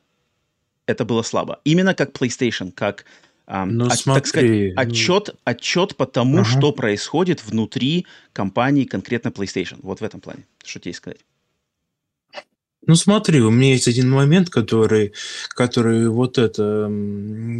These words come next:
Speaker 2: конечно, это, э, к-, щас я подумаю, как это лучше сформулировать.
Speaker 1: Мгм, давай.
Speaker 2: М, смотри, ну, как игровая презентация, да, это неплохая,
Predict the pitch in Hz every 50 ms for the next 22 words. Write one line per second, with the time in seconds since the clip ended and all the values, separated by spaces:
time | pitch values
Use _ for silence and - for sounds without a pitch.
0 | 110 - 151 180 214 196 - - 135 120 - - 120 117 113 - - - - -
1 | - - - _ _ _ _ - - 131 - - - - - - 107 98 98 101
2 | - 139 107 - - 107 - 123 120 139 180 196 151 117 101 - - 107 104 104
3 | 104 104 107 98 - - - - - - 113 107 113 120 120 113 104 98 92 90
4 | 92 - - - _ - 143 131 123 123 156 185 - _ - - 98 98 98 95
5 | 104 101 104 104 104 101 104 104 104 98 98 - _ _ _ _ _ _ _ _
6 | _ _ _ - - - - - 139 151 156 143 - 151 160 135 117 113 113 131
7 | 147 139 185 170 180 - 147 135 131 123 139 147 143 123 156 190 220 214 - 117
8 | 113 101 120 113 - 123 120 123 139 117 107 104 101 110 113 113 117 131 127 -
9 | 143 151 156 - - 113 104 101